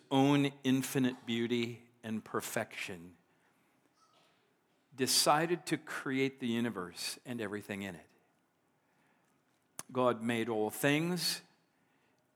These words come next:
in order to let the infinite beauty of all that he is shine forth. And, and this is, this is the mind-blowing part to me. God created all things,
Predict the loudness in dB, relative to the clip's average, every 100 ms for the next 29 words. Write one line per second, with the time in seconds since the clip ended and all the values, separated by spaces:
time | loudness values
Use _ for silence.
0 | -4 -2 -2 2 4 4 0 -2 0 2
1 | 0 -2 -8 -8 -12 _ -4 -2 0 -2
2 | -2 -2 -2 -6 -14 -20 -8 2 4 4
3 | 0 -2 -4 -8 _ _ _ _ _ _
4 | -2 -2 0 6 8 10 8 8 2 2
5 | 0 0 -4 -6 -6 -6 -8 -8 -8 -10
6 | -20 -20 _ _ _ _ _ _ _ _
7 | _ _ _ _ -20 _ _ -6 -4 -2
8 | 0 0 2 0 -2 -2 -6 -10 -10 -8
9 | -8 -8 -8 -2 0 2 0 0 -2 -6
10 | -8 -8 -8 -10 -14 -14 -20 _ _ -20
11 | _ -2 4 6 4 0 -6 -2 0 4
12 | 4 4 4 0 -2 -10 _ _ _ _
13 | _ 6 8 8 6 0 -2 -6 -8 -10